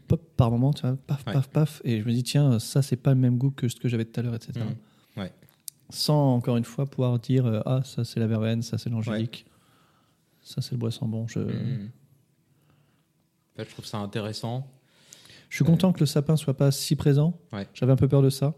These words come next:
Speaker 2: Mm.
Speaker 1: parce que, euh, ça peut être écœurant, je trouve, à force, le sapin,
Speaker 2: Ouais.
Speaker 1: quand
Speaker 2: Ouais,
Speaker 1: c'est
Speaker 2: je
Speaker 1: trop
Speaker 2: suis d'accord.
Speaker 1: présent.
Speaker 2: Avec la,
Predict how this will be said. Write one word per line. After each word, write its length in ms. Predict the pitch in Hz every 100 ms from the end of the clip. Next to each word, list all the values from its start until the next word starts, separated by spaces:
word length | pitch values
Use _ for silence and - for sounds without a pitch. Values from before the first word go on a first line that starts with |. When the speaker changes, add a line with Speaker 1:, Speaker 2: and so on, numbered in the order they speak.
| -
Speaker 2:
Mm. 100 | 104 - _ _ _
Speaker 1:
parce 200 | - 117
que, 100 | -
euh, 800 | 123 123 117 113 110 110 110 - - - - - _ _ -
ça 120 | 135
peut 80 | 147
être 100 | 165
écœurant, 300 | 147 143 147
je 80 | -
trouve, 140 | 131
à 40 |
force, 260 | 123 139 139
le 40 | 131
sapin, 280 | - 107 131
Speaker 2:
Ouais. 60 | 135 -
Speaker 1:
quand 80 | -
Speaker 2:
Ouais, 40 |
Speaker 1:
c'est 40 | 104
Speaker 2:
je 40 |
Speaker 1:
trop 140 | 123 131
Speaker 2:
suis 40 | 110
d'accord. 240 | 120 135
Speaker 1:
présent. 40 | - _ _ _ _
Speaker 2:
Avec 140 | -
la, 100 | 95